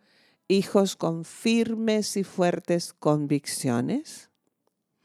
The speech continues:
¿Ellos estarán listos para ir a ese viaje con otros adolescentes que no pueden tener control de sí mismos? A eso me refiero, ah, objetivamente hablando.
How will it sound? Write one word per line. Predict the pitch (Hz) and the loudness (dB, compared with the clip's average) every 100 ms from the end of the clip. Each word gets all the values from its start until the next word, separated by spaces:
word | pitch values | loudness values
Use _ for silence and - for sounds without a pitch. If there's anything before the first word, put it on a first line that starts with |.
| - - - | -20 -20 -2
¿Ellos | - 240 262 262 | 2 4 4 2
estarán | 254 - 180 170 175 190 214 - _ - | 0 2 4 4 2 0 -6 -16 _ -8
listos | 180 165 196 - - 214 202 | -2 0 0 -2 0 0 2
para | 185 165 151 | 0 2 2
ir | 160 208 | 0 -2
a | 190 | -2
ese | 175 170 180 | -2 -4 -6
viaje | 160 156 165 185 - 220 | -2 4 4 4 0 -2
con | 180 160 | 0 0
otros | 160 - 180 170 | 0 -2 -4 -4
adolescentes | 165 160 151 151 - 175 175 175 175 170 - - - | -2 -2 -2 -4 -2 0 0 0 0 0 -6 -20 -20
que | - 175 | -10 -6
no | 175 | -6
pueden | - 185 180 185 | -4 -2 -2 -2
tener | 175 160 160 170 | -4 -2 -2 -2
control | 160 143 135 143 131 135 | -4 -4 -4 -2 0 0
de | 165 | -4
sí | - | -4
mismos? | 196 202 220 240 269 311 - - _ _ _ _ _ _ | -4 -4 -6 -8 -8 -8 -12 -20 _ _ _ _ _ _
A | - 214 | 0 2
eso | 392 392 | 2 0
me | 262 | 0
refiero, | 180 170 - 190 156 123 - _ _ _ _ _ _ _ _ _ | 0 -2 -2 0 2 -2 -6 _ _ _ _ _ _ _ _ _
ah, | - 67 - | -16 -10 2
objetivamente | 202 180 202 - 220 196 170 160 165 | 2 4 0 0 0 2 0 -2 -2
hablando. | 156 165 98 - - - | -2 -2 -4 -4 -8 -10